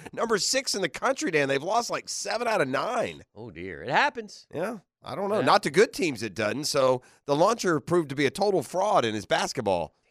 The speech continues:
Speaker 2: Dang.
Speaker 1: uh, analysis.
Speaker 2: Dang,
Speaker 1: That's
Speaker 2: Luncher.
Speaker 1: too bad. And meanwhile, making fun of Florida, the Luncher and, you know, Kentucky Geoff, they like to kinda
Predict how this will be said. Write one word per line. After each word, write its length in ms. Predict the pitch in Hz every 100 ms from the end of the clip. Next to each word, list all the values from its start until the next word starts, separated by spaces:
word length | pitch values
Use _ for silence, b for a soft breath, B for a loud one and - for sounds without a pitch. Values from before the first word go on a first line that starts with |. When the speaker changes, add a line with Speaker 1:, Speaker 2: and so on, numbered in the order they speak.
| _
Speaker 2:
Dang. 100 | - -
Speaker 1:
uh, 160 | 104 104
analysis. 720 | 117 135 202 165 - - - -
Speaker 2:
Dang, 180 | 220 -
Speaker 1:
That's 200 | 76 110
Speaker 2:
Luncher. 20 |
Speaker 1:
too 120 | 147
bad. 240 | 139 202 135
And 100 | 131
meanwhile, 480 | 202 196 123 131 b -
making 280 | 147 151 139
fun 200 | 165 175
of 100 | 117
Florida, 500 | - 165 226 151 117
the 100 | 131
Luncher 360 | 170 220 160
and, 80 | 135
you 60 | 131
know, 160 | 123
Kentucky 400 | 110 120 151 123
Geoff, 460 | 107 131 196 135 98
they 100 | 156
like 160 | 175 123
to 80 |
kinda 220 | - 110